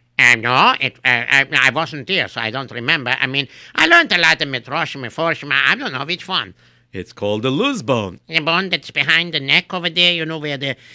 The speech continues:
Speaker 1: shel rosh, the nut goes on top over there, and Mashiach comes, we're gonna be built up right through that bone. That's the one?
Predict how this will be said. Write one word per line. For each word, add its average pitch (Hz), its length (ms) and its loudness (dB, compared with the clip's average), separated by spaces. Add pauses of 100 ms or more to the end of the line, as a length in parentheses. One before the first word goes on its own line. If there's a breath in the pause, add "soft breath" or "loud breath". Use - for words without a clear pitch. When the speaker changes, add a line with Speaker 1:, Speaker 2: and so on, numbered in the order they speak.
(100 loud breath)
Speaker 1:
shel 156 320 -2
rosh, 165 340 -2
the 135 100 -8
nut 143 280 0
goes 156 200 -6
on 139 160 -6
top 147 260 0
over 147 160 -4
there, 160 480 4
and 143 140 0
Mashiach 147 540 -6
comes, 190 360 2 (320 loud breath)
we're 143 200 6
gonna 151 260 0
be 143 160 -4
built 180 400 0
up 185 260 -2
right 156 340 -2
through 180 160 -8
that 160 220 -4
bone. 190 300 -2
That's 170 240 0
the 202 120 -12
one? 247 320 0